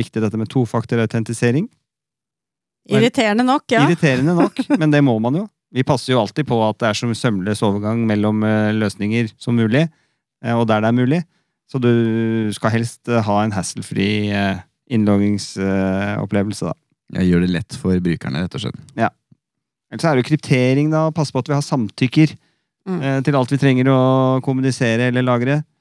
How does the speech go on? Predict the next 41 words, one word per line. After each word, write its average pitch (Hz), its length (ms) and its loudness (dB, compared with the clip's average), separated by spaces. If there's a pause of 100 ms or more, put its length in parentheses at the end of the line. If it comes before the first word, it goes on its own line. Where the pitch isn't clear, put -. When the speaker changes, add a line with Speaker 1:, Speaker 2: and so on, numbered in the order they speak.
(600)
Speaker 1:
Eh, 127 600 -4
så 147 140 -2
er 110 100 0
det 131 60 0
jo 170 160 2
noe 139 320 4
folk 127 240 -2
ikke 127 160 0
tenker 117 180 -2
på, 160 160 0
men 208 140 0
det 143 80 2
er 143 80 2
jo 151 80 0
alltid 90 380 -2
lurt 95 180 -4
å 90 80 0
ha 90 80 0
en, 95 140 -2
eh, 98 340 0
revisjon 113 560 -2
en 175 80 0
gang 175 160 2
iblant 175 420 0
av, 113 380 2 (100)
eh, 127 500 0
det 117 160 -2
man 117 140 0
har 127 100 2
laget, 123 360 0
at 135 120 -4
det - 100 -6
faktisk, 101 400 -6 (120)
eh, 101 220 0
er 90 240 0
oppdatert 98 500 -4
og 110 200 0
samsvar 104 500 -4
med 107 140 -4
dagens 101 340 -4
krav. 165 320 -2